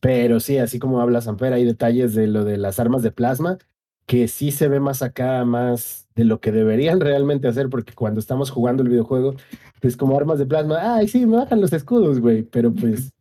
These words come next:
ahí la mayor parte, o sea, sí se van a centrar en el Silver Team,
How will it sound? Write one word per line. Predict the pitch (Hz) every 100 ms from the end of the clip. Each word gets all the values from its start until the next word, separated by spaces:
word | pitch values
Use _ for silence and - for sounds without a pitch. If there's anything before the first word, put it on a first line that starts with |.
| _ _ _ _ _ _ - _
ahí | 120 127 160 175
la | 180 135 -
mayor | 127 123 151 -
parte, | 165 180 135
o |
sea, | 123
sí | 117 123
se | 160
van | 151
a | 160
centrar | 139 117 123
en | 131
el | 113
Silver | 131 139 135
Team, | 160 180